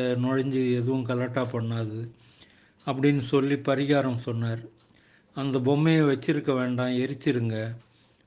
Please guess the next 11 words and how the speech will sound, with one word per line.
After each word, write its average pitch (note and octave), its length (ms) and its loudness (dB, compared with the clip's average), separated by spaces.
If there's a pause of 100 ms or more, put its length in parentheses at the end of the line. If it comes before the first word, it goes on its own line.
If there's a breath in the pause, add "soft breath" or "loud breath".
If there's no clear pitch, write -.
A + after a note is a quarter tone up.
அப்படின்னு C#3 460 0
ஆலோசனை C3 580 0
சொன்னார். A2+ 480 -8 (920 soft breath)
அதெல்லாம் C#3+ 440 4
செய்த D#3 440 4
பிறகு C3+ 380 -2
மாற்றம் C3+ 460 -2
வந்துருச்சு, B2 680 -2
ஒண்ணும் B2 340 -4
தொந்தரவு C3 520 0
இல்ல A#2 460 -2